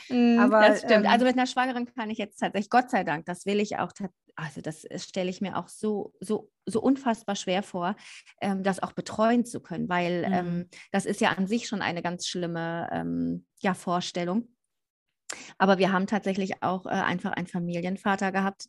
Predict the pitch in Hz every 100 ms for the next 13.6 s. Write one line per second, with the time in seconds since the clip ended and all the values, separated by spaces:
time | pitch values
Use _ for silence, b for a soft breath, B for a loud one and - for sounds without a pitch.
0 | - 180 175 180 - 85 85 185 b b
1 | b _ _ _ - 165 160 175 202 208
2 | 202 202 220 196 208 - - 196 190 190
3 | - - 196 196 202 208 - - 233 269
4 | 247 170 175 - 185 185 - - 196 247
5 | 233 175 175 170 170 175 180 196 247 -
6 | 220 180 160 170 160 - B B B B
7 | B 196 196 - 233 240 226 - 247 285
8 | 294 190 165 - - 208 285 B B B
9 | - 208 - - - 233 247 220 220 240
10 | 220 - 233 247 240 233 262 226 208 208
11 | 208 208 - 247 247 226 226 214 220 202
12 | 175 165 160 208 285 302 285 - 220 -
13 | 226 240 226 220 214